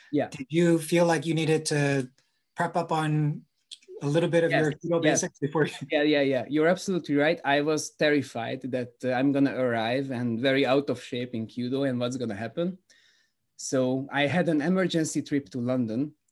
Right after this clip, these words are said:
Speaker 1: because a friend of mine, Akos, is, uh, is, is living there, and he's going to White Rose Dojo,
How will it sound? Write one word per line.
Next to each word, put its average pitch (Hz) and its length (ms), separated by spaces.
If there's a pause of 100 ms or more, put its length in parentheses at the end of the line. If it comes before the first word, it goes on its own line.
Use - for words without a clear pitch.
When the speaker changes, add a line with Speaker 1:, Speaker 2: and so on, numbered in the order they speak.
(120)
Speaker 1:
because 123 380
a 120 60
friend 151 300
of - 160
mine, 117 260
Akos, 123 520
is, 117 280
uh, 113 340 (540)
is, 113 360
is 127 140
living 143 320
there, 123 260
and 117 300 (580)
he's 123 160
going 131 400
to 117 300
White 120 320
Rose 131 180
Dojo, 170 400